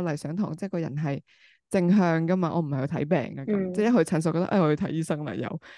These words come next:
Speaker 1: 噉。
Speaker 2: 係。
Speaker 1: 我相信冇人真係鍾意睇醫生嘅，即係嗰個感覺係，你就算同嗰個治療師、同個醫生幾 friend 都好，你覺得佢係一個好 nice 嘅人，係好唔，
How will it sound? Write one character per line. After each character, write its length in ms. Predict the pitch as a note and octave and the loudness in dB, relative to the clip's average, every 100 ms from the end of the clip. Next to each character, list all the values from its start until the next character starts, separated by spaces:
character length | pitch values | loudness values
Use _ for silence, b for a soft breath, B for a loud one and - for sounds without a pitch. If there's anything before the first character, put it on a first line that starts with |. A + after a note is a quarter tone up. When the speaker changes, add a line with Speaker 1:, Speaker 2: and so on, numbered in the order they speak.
| B _ | B _
Speaker 1:
噉。 180 | - - | -6 -4
Speaker 2:
係。 180 | - - | -6 -4
Speaker 1:
我 160 | - G#3 | 0 2
相 180 | A#3 B3+ | 2 2
信 160 | A#3 | 2
冇 160 | D#3+ C#3+ | 4 4
人 140 | D#3 | 2
真 180 | - F#3 | 2 0
係 60 | - _ _ - | -2 _ _ -4
鍾 180 | G3+ G3 | 0 0
意 80 | D3+ | 0
睇 220 | D#3+ C3+ | -2 -2
醫 120 | E3+ | -2
生 280 | F3 D#3+ D3 | -2 -2 -4
嘅， 100 | C#3 | -6
即 80 | E3+ | -2
係 20 | |
嗰 20 | G#3+ | 0
個 120 | G#3+ | 0
感 180 | - B2+ D#3 | 0 -6 -2
覺 80 | F3 | -2
係， 360 | - E3 C3+ - _ - | -2 -4 -6 -8 _ -4
你 60 | |
就 120 | F#3+ F#3+ | 2 2
算 140 | G3 | 4
同 180 | G3 C3 | 0 0
嗰 100 | E3+ | -2
個 280 | G3 D#3+ D3+ b b b b - | -2 -2 -4 b b b b -2
治 100 | F3 | 0
療 160 | D3 | 0
師、 180 | - G3+ | 0 0
同 120 | F#3 | 0
個 60 | D3+ | -2
醫 120 | F3 | -4
生 180 | G3+ G3+ | -4 -4
幾 200 | D3+ D#3 | -2 -2
friend 320 | - F3+ F3+ | 0 0 2
都 80 | F#3 | 0
好， 120 | F#3 | 0
你 140 | D3 D#3 | 0 -4
覺 60 | D#3+ | -4
得 160 | F3 | -4
佢 80 | F3+ | -2
係 60 | E3+ | -2
一 20 | |
個 120 | E3+ | -2
好 100 | F3+ D#3+ | -2 -2
nice 280 | E3+ E3+ - | -2 -4 -4
嘅 100 | D#3 | -8
人， 100 | - - b b b b - | -8 -14 b b b b -8
係 220 | - D#3+ | 0 4
好 80 | F3 | 4
唔， 420 | F3 - D#3 E3 | 2 0 0 0